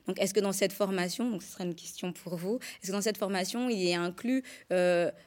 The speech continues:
le, l'empathie, le contact jeune, euh, la non-discrimination, euh, parce que si on arrive dans un quartier de manière un peu, euh, déjà avec une allure très, très violente, effectivement, la réaction en face sera tout aussi violente.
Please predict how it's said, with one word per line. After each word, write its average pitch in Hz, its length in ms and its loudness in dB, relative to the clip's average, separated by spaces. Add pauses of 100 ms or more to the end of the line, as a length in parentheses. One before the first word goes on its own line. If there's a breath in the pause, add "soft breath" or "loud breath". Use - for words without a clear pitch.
(120)
le, 180 120 4
l'empathie, 196 720 4
le 208 100 6
contact 196 560 0
jeune, 233 580 2
euh, 170 360 2
la 170 160 2
non-discrimination, 185 1160 0 (380 loud breath)
euh, 170 460 4 (580 loud breath)
parce 202 160 2
que 226 80 0
si 226 220 -2
on 233 120 2
arrive 226 380 0
dans 208 180 0
un 202 100 0
quartier 214 380 -2
de 208 60 -2
manière 202 380 2
un 202 100 -2
peu, 214 380 2
euh, 180 240 6 (160)
déjà 214 420 6 (340)
avec 196 340 -2
une 208 100 0
allure 196 200 0
très, - 160 -12
très 220 160 -4
violente, 190 440 0 (240 loud breath)
effectivement, 202 440 0
la 196 140 2
réaction 190 420 0
en 196 60 -4
face 208 280 -4
sera 196 260 -6 (480 loud breath)
tout - 180 -6
aussi 208 240 -2
violente. 180 400 0